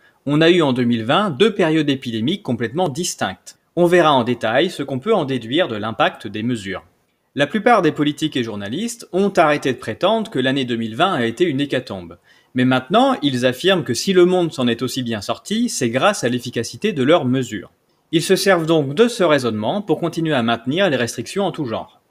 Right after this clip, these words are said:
Plutôt que de prouver que les restrictions servent à quelque chose, ils les appliquent et annoncent la fin du monde si jamais on les enlève.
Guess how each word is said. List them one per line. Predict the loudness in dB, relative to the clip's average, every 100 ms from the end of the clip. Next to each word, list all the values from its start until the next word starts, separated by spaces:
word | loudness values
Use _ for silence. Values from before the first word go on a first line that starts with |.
| _ -4
Plutôt | 0 2 4
que | 4
de | 4
prouver | 0 0 4 4 4
que | 0
les | 0
restrictions | -2 -4 -8 -6 -6 -6
servent | -4 -6 -6
à | -8
quelque | -8 -4
chose, | 0 0 0 -6 -4
ils | 0
les | 0 0
appliquent | -2 0 0 -2 -2
et | 0
annoncent | 2 2 0 0
la | -4
fin | 0 -2
du | 0
monde | -2 -2 -2
si | -2 -2
jamais | 0 2
on | 2
les | 0
enlève. | 0 -2 -6